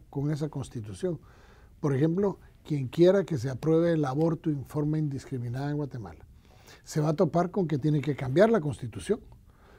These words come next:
porque el artículo uno de la constitución dice que el Estado de Guatemala protege la vida desde su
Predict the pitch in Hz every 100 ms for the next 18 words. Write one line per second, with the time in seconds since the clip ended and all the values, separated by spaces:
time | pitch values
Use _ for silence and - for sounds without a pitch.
0 | - - 147 156 139 104 180 180 208 190
1 | 170 214 208 165 151 156 165 147 - -
2 | 127 147 170 - - - - - 139 160
3 | 131 185 - 139 131 143 127 - 151 160
4 | 170 151 135 131 147 170 143 123 - 117
5 | 156 143 131 147 156 160 127 151 147 143
6 | 147 - 165